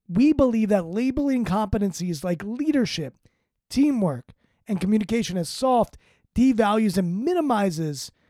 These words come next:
the importance of these skills. We're gonna talk about curiosity today. That is a strong skill that is foundational to human performance and human well-being. And at Strong Skills, we work with people on things like curiosity and how can they step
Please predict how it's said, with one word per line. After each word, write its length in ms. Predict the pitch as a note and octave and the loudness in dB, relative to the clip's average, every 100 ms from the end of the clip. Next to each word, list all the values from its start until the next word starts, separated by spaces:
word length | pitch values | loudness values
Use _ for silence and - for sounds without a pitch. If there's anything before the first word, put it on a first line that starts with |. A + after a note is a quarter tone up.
| _ - | _ 0
the 100 | G#3 | 2
importance 500 | F#3+ - G#3+ G3 - | 4 2 2 0 -2
of 100 | F3 | -6
these 180 | F#3+ F3 | -6 -6
skills. 420 | - C4+ A3 - - - _ - | 0 2 2 -2 -16 -20 _ -4
We're 100 | C#4 | 0
gonna 140 | C#4 | 2
talk 160 | C4 B3 | 2 2
about 220 | C4 F#3 | 0 0
curiosity 680 | C4 B3 B3 C#4 - A3+ | 0 0 0 0 -2 -2
today. 340 | G3+ F3+ D3+ C#3+ D3+ | -2 -2 -6 -8 -10
That 360 | D#4+ F4+ - - | -8 -8 -10 -4
is 240 | D4 C4+ | -2 0
a 140 | D4 C4+ | -2 -2
strong 420 | - B3+ C#4 C4 | -2 0 2 0
skill 420 | - G3+ D#3 C3 _ _ | -4 -4 -4 -8 _ _
that 120 | G#3 | -6
is 100 | A#3 | -4
foundational 1000 | - A#3 G3+ D3+ A3 C4+ - F3 C#3+ C3 _ _ _ - | 0 2 0 -2 -2 -2 -4 -6 -8 -10 _ _ _ -6
to 80 | G3+ | -2
human 300 | G#3+ A3 F#3 | 2 2 0
performance 720 | E3 - G#3 A#3+ D#4+ D#4 - _ _ - | -4 -4 -2 0 -2 -6 -14 _ _ -4
and 140 | F3+ | 2
human 240 | G3 G#3+ | 4 6
well-being. 580 | G#3 F3 F3 G#3 D3+ B2+ - _ _ - | 4 4 2 0 -2 -8 -18 _ _ -6
And 140 | G3+ - | -6 -4
at 220 | A3 C#4 - | -4 -4 -2
Strong 300 | - A3 G#3+ | 0 2 2
Skills, 360 | - A#3 G3+ | 2 2 2
we 120 | F#3+ | 0
work 340 | G3+ E3 C4+ - | -2 0 -2 -2
with 160 | A#3+ - | -6 -4
people 460 | G3+ - F3+ D#3+ - _ - | -4 -2 -2 -2 -6 _ -4
on 160 | F3 - | -4 2
things 360 | G3+ G3 E3 | 2 2 0
like 200 | F3 E3+ | -2 -2
curiosity 640 | - E3+ D#3+ C#3+ C#3 C3 C3 | -2 -2 0 -2 -4 -8 -8
and 100 | C3+ | -2
how 120 | G#3 | -2
can 160 | F3+ A3+ | -2 -2
they 120 | G#3+ | -4
step 340 | - B3 A#3+ | -4 -4 -4